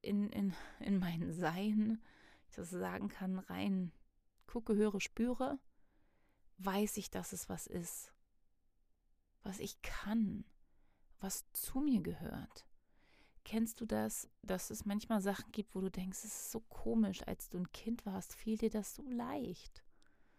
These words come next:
Es war so leicht und so natürlich und du warst so gut da drin. Und wo ist das hin? Warum ist denn das abhanden gekommen?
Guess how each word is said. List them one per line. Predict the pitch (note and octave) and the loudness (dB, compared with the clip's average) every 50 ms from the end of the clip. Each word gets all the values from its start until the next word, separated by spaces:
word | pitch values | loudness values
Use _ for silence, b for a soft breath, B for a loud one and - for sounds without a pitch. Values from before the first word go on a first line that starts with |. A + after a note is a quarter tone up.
| b b b b b b b b b - | b b b b b b b b b -12
Es | - - | -6 -2
war | A#3+ A#3 | -2 0
so | B3+ A#3+ | 2 2
leicht | A#3+ A#3 A3 G#3+ G3+ G3+ A#3 B3+ A#3 G3+ - - | 4 6 6 6 4 4 2 0 0 0 -2 -4
und | - G3 F#3+ | -4 -2 -2
so | G3+ | -2
natürlich | F#3+ F#3+ F#3+ - - - - A#3+ C4+ C4+ A#3+ G#3 - - | -2 -2 -4 -4 -4 -4 -2 0 0 2 2 2 2 0
und | - F3+ | -4 -4
du | G3+ F3+ | -4 -2
warst | G3 F#3+ F#3+ - - - | -4 -4 -4 -6 -8 -6
so | G3+ F3 | -6 -4
gut | - G#3+ A3+ D#4 F#4+ - | -2 -2 -2 -2 0 -2
da | G3 - | -2 -2
drin. | - - - - - - - D#3+ F3+ - b b b b b b b b b b b b b b b b | -4 -8 -10 -8 -6 -4 -4 -4 -6 -6 b b b b b b b b b b b b b b b b
Und | F#3 F#3 F#3 | -4 -2 0
wo | - - | -2 -2
ist | - A3 - - | -2 -4 -4 -2
das | C#4+ B3+ - - | -2 -2 -2 -4
hin? | - - - C4+ D#4 F4 D4 F3 - - E3+ - - | -8 -6 -2 -2 0 2 2 0 0 -2 -6 -10 -6
Warum | G#3+ G#3 G#3+ G#3+ A#3 A3 | 0 0 2 2 2 0
ist | A#3 A#3 - - | 0 -4 -6 -4
denn | - A#3 A3+ | 0 2 2
das | A3+ A3 - | 2 0 0
abhanden | - - - - - - - A3 C4 - - - A3+ G3 | -4 -2 0 0 0 0 -2 -2 -2 0 2 4 4 4
gekommen? | F#3 E3+ - - - - - - A3 - - | 4 2 -6 -8 -8 -6 -4 -4 -4 -6 -6